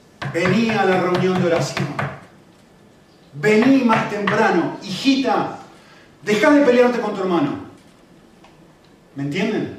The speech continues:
¿Ven? Que es muy sutil, ¿eh? Es muy sutil y lo hacemos todos los días.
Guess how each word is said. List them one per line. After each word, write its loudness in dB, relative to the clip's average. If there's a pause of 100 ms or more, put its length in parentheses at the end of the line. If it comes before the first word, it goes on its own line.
(4000)
¿Ven? 2 (100)
Que -8
es -2
muy 4
sutil, 2
¿eh? -4 (680)
Es -18
muy 4
sutil -2
y -4
lo 2
hacemos -2
todos -2
los -2
días. -4